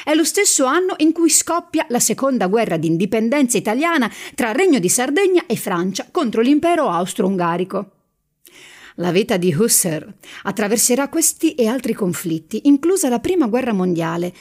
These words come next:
senza però venire a meno alla sua ricerca di chiarezza.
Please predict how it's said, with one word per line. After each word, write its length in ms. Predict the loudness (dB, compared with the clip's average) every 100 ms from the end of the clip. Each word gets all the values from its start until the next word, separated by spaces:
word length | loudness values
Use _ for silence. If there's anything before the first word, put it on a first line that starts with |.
| -10
senza 480 | -2 2 4 2 -2
però 360 | -6 -6 -6 -10 _ -12 -2
venire 480 | 2 6 4 4
a 40 | -2
meno 500 | -2 -2 -2 -6 _ -6
alla 220 | -4 -2
sua 220 | -4 -4
ricerca 500 | -4 -4 -8 -8 -4
di 140 | -4
chiarezza. 580 | -4 -6 -6 -6 -6 -6